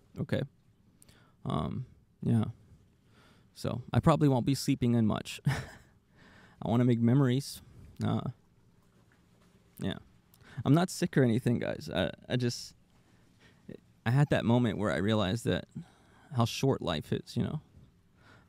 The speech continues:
I thought I had some more years to be middle-aged, but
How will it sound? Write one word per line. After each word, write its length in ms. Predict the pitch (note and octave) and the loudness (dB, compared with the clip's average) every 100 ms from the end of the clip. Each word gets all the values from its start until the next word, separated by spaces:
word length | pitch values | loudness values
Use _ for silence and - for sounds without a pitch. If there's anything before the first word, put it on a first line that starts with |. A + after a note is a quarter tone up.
| _ | _
I 140 | - | -2
thought 200 | A#2+ B2+ | 0 2
I 60 | E2+ | 2
had 220 | D3+ - | 0 0
some 180 | - A#2 | -2 2
more 140 | A2+ | 4
years 340 | A2 A#2 A#2 A2+ | 4 4 2 0
to 100 | - | -2
be 100 | A#2+ | 2
middle-aged, 560 | B2+ B2 G2 A#1 - - | 4 4 0 -2 -8 -8
but 400 | - - - | -2 2 2